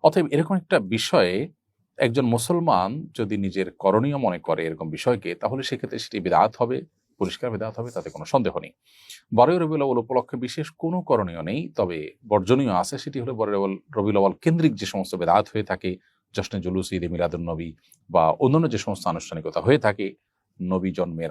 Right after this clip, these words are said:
আনন্দের নামে যে আনুষ্ঠানিকতা হয়ে থাকে, সেটি নবী সাল্লাল্লাহু আলাইহি ওয়াসাল্লামের আদর্শের পরিপন্থী। নবী করিম সাল্লাল্লাহু আলাইহি ওয়াসাল্লাম আমাদেরকে বলেছেন যে, "খালিফুল ইয়াহুদা ওয়ান নাসারা", ইহুদি খ্রিস্টানরা যা করে তোমরা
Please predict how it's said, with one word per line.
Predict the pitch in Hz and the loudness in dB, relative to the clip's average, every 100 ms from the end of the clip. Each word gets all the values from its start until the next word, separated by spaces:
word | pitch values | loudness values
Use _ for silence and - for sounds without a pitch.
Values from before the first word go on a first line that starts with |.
| - | -4
আনন্দের | 98 110 113 101 | 0 0 0 0
নামে | 80 87 131 | 0 2 0
যে | 120 104 - | -2 -8 -6
আনুষ্ঠানিকতা | 123 - 127 110 101 92 | -8 -6 -6 -6 -6 -6
হয়ে | 80 | -6
থাকে, | - - 139 - _ _ | -6 -8 -12 -12 _ _
সেটি | - 127 117 | -4 -4 -4
নবী | 90 | -8
সাল্লাল্লাহু | 90 87 | -4 -4
আলাইহি | |
ওয়াসাল্লামের | 80 - 85 78 - | -4 -4 -6 -4 -2
আদর্শের | 92 113 - 98 | -2 -2 -2 -4
পরিপন্থী। | 92 85 104 113 - - _ - - - - | -4 -2 0 0 -2 -12 _ -20 -20 -6 -2
নবী | 107 | 0
করিম | 120 131 | 0 -2
সাল্লাল্লাহু | 123 107 98 | -2 2 2
আলাইহি | |
ওয়াসাল্লাম | 90 - 87 - | 0 -2 -6 -6
আমাদেরকে | 87 82 80 78 | -8 -8 -8 -8
বলেছেন | 104 123 120 120 - _ _ - | -4 -2 -2 -4 -10 _ _ -6
যে, | 180 76 80 - _ _ | -2 -2 -4 -10 _ _
"খালিফুল | - 110 92 95 85 | 0 2 2 -2 -6
ইয়াহুদা | 85 - 123 95 | -6 -4 -2 0
ওয়ান | 90 | -2
নাসারা", | 90 98 143 117 | -4 -4 -2 0
ইহুদি | 92 92 98 | 0 -4 -6
খ্রিস্টানরা | 120 117 175 160 98 | -8 -6 -4 0 0
যা | 87 | 0
করে | - 135 101 - | 2 2 2 -2
তোমরা | - 87 76 76 | -6 -4 -4 -6